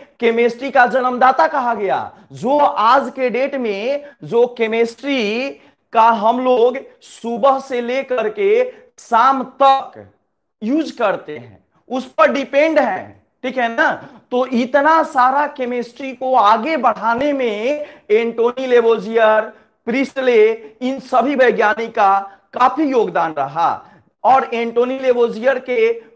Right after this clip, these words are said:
द्रव्यमान संरक्षण सिद्धांत के कारण उन्हें father of chemistry कहा गया, आधुनिक रसायन का जनक कहा गया,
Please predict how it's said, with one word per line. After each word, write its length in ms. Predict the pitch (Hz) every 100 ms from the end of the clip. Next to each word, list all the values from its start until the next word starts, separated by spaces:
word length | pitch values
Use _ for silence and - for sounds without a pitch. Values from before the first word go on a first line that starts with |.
| _ _ _ _ _ -
द्रव्यमान 640 | 156 202 185 220 247 294
संरक्षण 520 | 294 254 240 240 247
सिद्धांत 500 | 240 - 190 208 240
के 140 | 247 220
कारण 440 | 233 240 247 214 214 - _
उन्हें 220 | 185 196 202
father 340 | - 208 226 254
of 120 | 233 233
chemistry 440 | 190 190 220 - 262
कहा 240 | 220 202
गया, 420 | 190 190 185 180 - _ _
आधुनिक 420 | 180 208 233 262
रसायन 440 | 247 214 214 208 214
का 480 | - 190 190 - _
जनक 460 | 117 151 220 240 226
कहा 320 | 165 139 113
गया, 240 | 101 101